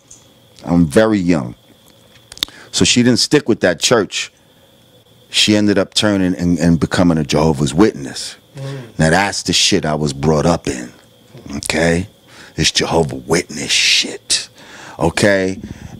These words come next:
Speaker 1: And where I came up at, you know, it was so beautiful 'cause I was able to see the racism in that religion from an early age.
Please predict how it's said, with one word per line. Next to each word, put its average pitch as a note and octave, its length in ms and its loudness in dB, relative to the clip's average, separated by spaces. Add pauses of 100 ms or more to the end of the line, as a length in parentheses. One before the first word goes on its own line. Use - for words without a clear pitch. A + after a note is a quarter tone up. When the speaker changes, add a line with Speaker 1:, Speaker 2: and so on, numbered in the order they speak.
(140)
Speaker 1:
And F2+ 640 0 (2000)
where G#2+ 400 2
I A#2+ 200 2
came G#2+ 420 0
up D3+ 240 0
at, D2+ 320 -4 (560)
you A#2 160 6
know, A2 220 4
it - 20 2
was F#2+ 120 2
so G#2 160 2
beautiful G2+ 640 2
'cause E2+ 220 -2
I - 160 -4
was C#3 220 2
able G2+ 300 2
to - 160 -2
see B2 340 4
the F2+ 160 4
racism E2 1000 2 (140)
in D3+ 320 4
that C#3+ 280 2
religion A2+ 720 2
from F#2 280 2
an F2 180 2
early F2+ 460 2
age. D#2+ 680 -2